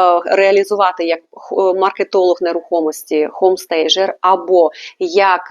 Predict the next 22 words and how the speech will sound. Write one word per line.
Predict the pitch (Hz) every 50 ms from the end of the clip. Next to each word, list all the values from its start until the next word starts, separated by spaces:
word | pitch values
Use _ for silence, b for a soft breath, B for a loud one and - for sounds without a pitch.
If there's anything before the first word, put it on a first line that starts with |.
| - - 185 180 180 170 170 170 170 170 170 165 139 - _
е, | 185
людина, | 180 180 185 170 196 190 180 170
яка | 165 156 160 165
вже | 160 180
створює | 175 - - - 170 185 185 175 170 160 160
св-, | 160 - - - - 226 208 208 190 185 190
своє | 190 - 208 214 226 254 269 262 226
агентство, | 220 214 208 208 - 185
свою | - - 202 220 233
управляючу | 233 - 220 208 196 196 196 202 196 202 - - 190
компанію, | - 196 185 - 185 180 175 170 175 170 160 160 160
да, | 165 175 190
яка | 190 175 - 180 175
займається, | 160 165 175 180 175 170 175 175 170 170 - - 160
яка | 156 156 -
хоче | - - 190 190 - 175
стати | - - 165 160 - 165 156
рантьє, | 175 214 226 220 - - 190 180 175 175 175 B B B B B B B B B _ _
то | - 226 226 220 202 185 185
це | 190 - 214 214 220 - 127 - _ _ _ _ _ _ _ _ _ -
друга | 165 165 190 202 208 196 185 170
така | - 170 165 - 165 160 156